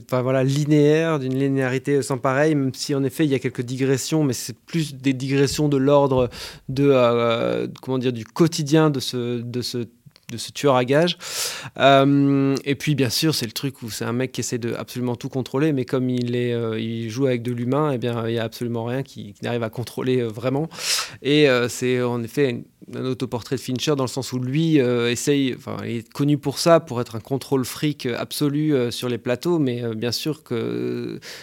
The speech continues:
la, réaliser un film, ça fait intervenir trop de facteurs humains que pour pouvoir trop contrôle-, tout contrôler. Donc bien sûr, pour lui, il a l'impression que tout part en couille tout le temps.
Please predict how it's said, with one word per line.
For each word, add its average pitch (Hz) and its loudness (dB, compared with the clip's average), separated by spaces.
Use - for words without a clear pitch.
la, 113 -2
réaliser 135 2
un 135 4
film, 165 0
ça 131 -2
fait - -2
intervenir 131 2
trop - -2
de 135 -2
facteurs 123 -2
humains 151 0
que 147 -8
pour 117 -8
pouvoir 123 -2
trop 135 -2
contrôle-, 127 -6
tout - -8
contrôler. 156 0
Donc 135 0
bien 135 2
sûr, 165 -2
pour 131 -4
lui, 147 2
il 127 -2
a 123 -2
l'impression 120 -6
que - -20
tout 139 -8
part 123 2
en 120 -2
couille 135 -6
tout - -8
le 120 -12
temps. 147 -6